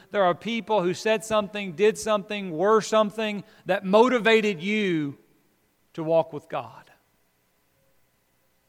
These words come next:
And we just pray, we just pray that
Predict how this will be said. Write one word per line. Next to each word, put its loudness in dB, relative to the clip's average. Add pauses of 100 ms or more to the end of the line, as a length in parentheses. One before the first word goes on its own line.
(600)
And -14
we -10
just -6
pray, -6 (920)
we -8
just -2
pray -2
that -8